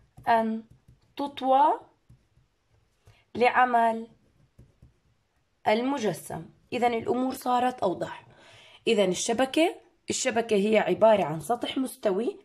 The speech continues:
لما نحكي عن شبكة بنحكي عن سطح مستوي ثنائي الأبعاد، أي إنه في سين وفي صاد. يمكن هاي الشبكة بطويها، ممكن أن أطويها لعمل المجسم. إذن بالنتيجة،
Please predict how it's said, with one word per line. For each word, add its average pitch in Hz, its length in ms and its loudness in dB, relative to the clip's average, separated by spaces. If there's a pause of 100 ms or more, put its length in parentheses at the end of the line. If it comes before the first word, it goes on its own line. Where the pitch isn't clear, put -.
لما 180 200 2
نحكي 220 260 -2
عن 190 160 -2
شبكة 220 360 -4
بنحكي 208 300 -4
عن 170 140 -4
سطح 240 320 -8
مستوي 226 600 -4 (640)
ثنائي 262 380 2
الأبعاد، 240 800 0 (180)
أي 220 220 2
إنه 233 440 2 (640)
في 240 240 -4
سين 269 480 -2
وفي 262 280 -2
صاد. - 440 -2 (840)
يمكن 277 600 2
هاي 262 360 0
الشبكة 196 580 -2
بطويها، 269 840 0 (200)
ممكن 226 400 -2
أن 226 140 -2
أطويها 262 720 -6 (240)
لعمل 254 460 2
المجسم. 214 720 -2 (400)
إذن 196 340 0 (300)
بالنتيجة، 262 920 2